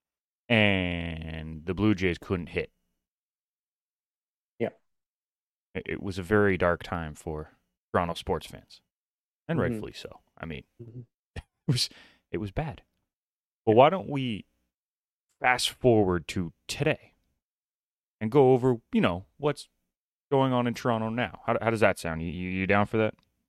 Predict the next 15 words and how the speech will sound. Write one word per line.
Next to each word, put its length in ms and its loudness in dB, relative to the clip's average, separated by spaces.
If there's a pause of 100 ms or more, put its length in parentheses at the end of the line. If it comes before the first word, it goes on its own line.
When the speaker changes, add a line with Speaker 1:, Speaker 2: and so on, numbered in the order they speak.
(440)
Speaker 2:
Yeah, 140 2
let's 240 -6
do 160 -4
it. 140 -6 (260)
Let's 140 -8
Speaker 1:
All 100 10
Speaker 2:
try 100 4
Speaker 1:
right. 80 0
Speaker 2:
and 160 -4
help 300 -4
some 300 -4
Le-, 320 -6
Leaf, 360 -4 (400)
Raptor, 520 0
Jays, 680 -6